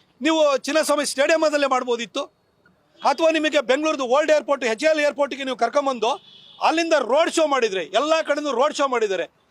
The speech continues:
ಓಪನ್ ಬಸ್ಸಲ್ಲಿ ಆಟಗಾರನ ಕರ್ಕೊಂಬಂದ್ರೆ, ಕಪ್ ಹಿಡ್ಕೊಂಡು ಬಂದ್ರೆ ಜನ ರಸ್ತೆ ಉದ್ದಕ್ಕೂ ನೋಡ್ಕೊಂಡು ಅಲ್ಲೇನೆ ಖುಷಿ ಪಡ್ತಾರೆ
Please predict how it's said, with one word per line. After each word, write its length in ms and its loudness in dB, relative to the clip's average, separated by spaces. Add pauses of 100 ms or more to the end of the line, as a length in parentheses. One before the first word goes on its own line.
(280)
ಓಪನ್ 680 0 (100)
ಬಸ್ಸಲ್ಲಿ 640 -2 (300)
ಆಟಗಾರನ 580 0
ಕರ್ಕೊಂಬಂದ್ರೆ, 500 0
ಕಪ್ 260 -2
ಹಿಡ್ಕೊಂಡು 340 -4
ಬಂದ್ರೆ 440 -2 (280)
ಜನ 280 0
ರಸ್ತೆ 360 -2
ಉದ್ದಕ್ಕೂ 340 -4
ನೋಡ್ಕೊಂಡು 460 -2
ಅಲ್ಲೇನೆ 720 0
ಖುಷಿ 220 -2
ಪಡ್ತಾರೆ 480 -4